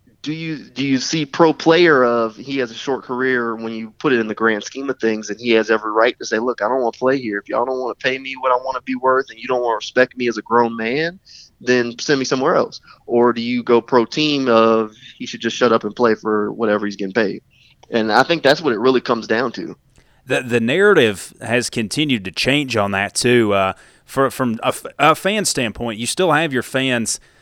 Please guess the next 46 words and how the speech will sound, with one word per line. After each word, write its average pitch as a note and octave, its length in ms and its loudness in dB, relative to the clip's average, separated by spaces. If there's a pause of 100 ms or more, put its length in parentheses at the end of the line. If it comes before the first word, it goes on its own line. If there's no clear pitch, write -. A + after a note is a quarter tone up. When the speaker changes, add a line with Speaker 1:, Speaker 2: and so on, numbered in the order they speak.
(140)
Speaker 2:
um, A2+ 320 -2
and, A2+ 160 -8
and, A2 280 -6
uh, G#2+ 80 -10 (540)
this C#3 480 0
is, A#2+ 180 0
uh, A2+ 320 0
I'm G#2+ 180 -2
kinda C#3 260 0
seeing C3 240 0
a A2 60 -2
parallel A#2+ 400 2
between A#2+ 340 0
the G#2 60 -4
two, A2 360 -2
and G2+ 320 -4
we'll A2+ 100 0
get A2 240 -4
your A2+ 120 -6
thoughts, - 600 -2
uh, G#2+ 400 0
towards A#2 360 -4
the, G#2 160 0
towards A2+ 340 -8
the G2+ 180 -8
end A2+ 140 0
of G2 80 -6
you G2 80 -4
joining A2 320 -2
us G2 220 -4 (240)
on A#2 160 2
the G#2+ 80 0
whole B2 280 6
N B2 140 0
C A2+ 240 0
A G2+ 260 2
A C3 40 2
thing A#2 180 -4
that's G2 180 -6
going A2 220 0
on G#2 100 -2
with G2 80 -6
the F#2 60 -6
player A#2+ 320 0
likeness. A2 540 0 (300)
Uh, B2+ 260 2